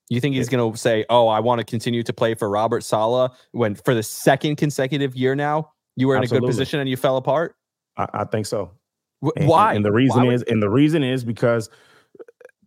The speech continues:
Speaker 2: the missing piece is him. The reason they're not doing things is because he's not in it.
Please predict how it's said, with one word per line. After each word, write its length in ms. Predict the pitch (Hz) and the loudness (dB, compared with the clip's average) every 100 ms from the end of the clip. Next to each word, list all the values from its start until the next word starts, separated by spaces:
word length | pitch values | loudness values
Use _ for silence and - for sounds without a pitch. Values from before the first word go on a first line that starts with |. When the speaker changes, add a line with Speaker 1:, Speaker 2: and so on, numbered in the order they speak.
| _ - - _ _ _ _ _ _ _ - | _ -20 -20 _ _ _ _ _ _ _ -4
Speaker 2:
the 140 | 120 | 2
missing 340 | 139 151 160 | 2 2 2
piece 260 | 143 190 175 | 2 0 0
is 100 | 156 | 0
him. 400 | 190 220 202 107 _ _ _ _ - - _ _ _ _ _ _ - | 0 0 0 -4 _ _ _ _ -20 -20 _ _ _ _ _ _ 0
The 140 | 160 | 2
reason 320 | 156 180 185 180 | 4 4 4 2
they're 140 | 180 | 2
not 240 | 185 175 | 2 2
doing 280 | 175 202 196 | 2 2 2
things 260 | 196 190 180 | 0 0 0
is 140 | 175 | 0
because 340 | 170 170 190 165 | 0 0 0 0
he's 280 | 160 185 | -2 -2
not 240 | 180 175 - | 0 -2 -2
in 160 | 208 | -4
it. 220 | 175 98 | -4 -4